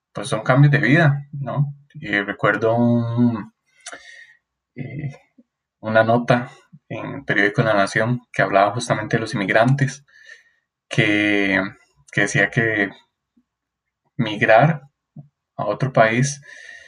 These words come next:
era partir del abismo hacia la nada, ¿verdad?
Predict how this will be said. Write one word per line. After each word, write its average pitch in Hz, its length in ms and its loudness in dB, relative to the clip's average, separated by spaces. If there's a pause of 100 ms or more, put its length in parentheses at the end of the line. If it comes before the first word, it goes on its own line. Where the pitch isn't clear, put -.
(180)
era 113 560 6
partir 110 380 2
del 123 160 4
abismo 131 680 4
hacia 113 260 -4
la 98 100 -4
nada, 135 400 2 (540)
¿verdad? 113 300 -12